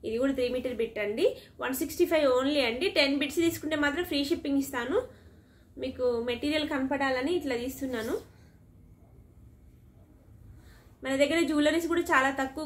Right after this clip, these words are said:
cost ఉంటాయండి. కావాలనుకున్న వాళ్ళు నేను ఇప్పుడు కింద మీకు నా WhatsApp links ఇస్తాను. jewelry link ఇస్-, jewelry link ఇవ్వను కానీ నాది క్లాత్స్ link ఇస్తాను. మీకు కావాలని వాళ్ళు నా phone నెంబర్కి అడిగితే నేను మీకు jewelry link కూడా ఇస్తాను.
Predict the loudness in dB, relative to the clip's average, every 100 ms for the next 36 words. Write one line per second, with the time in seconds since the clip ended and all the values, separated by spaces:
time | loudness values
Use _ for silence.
0 | 2 2 2 -2 0 -2 -2 -4 0 2
1 | 2 2 2 2 2 2 2 2 2 2
2 | -2 -6 -16 -14 -6 -4 -2 0 4 4
3 | 4 2 -4 -14 -20 -12 -10 -6 -2 -2
4 | -4 -10 -8 -2 0 0 0 -2 -2 0
5 | 0 -2 -4 -4 -2 -2 -4 -2 0 0
6 | 0 -2 -4 -6 -6 -10 -2 0 0 0
7 | 0 -2 -4 -4 -2 -2 -2 -8 -20 -14
8 | -6 -4 -4 -2 0 2 2 0 0 0
9 | -2 -4 -4 0 0 -2 0 0 2 2
10 | 2 2 0 -2 -10 -20 -10 -8 -2 0
11 | 2 4 2 2 -2 -2 -2 2 2 2
12 | 0 -2 -2 -2 0 0 0 -4 -2 -2
13 | -2 -6 -8 -6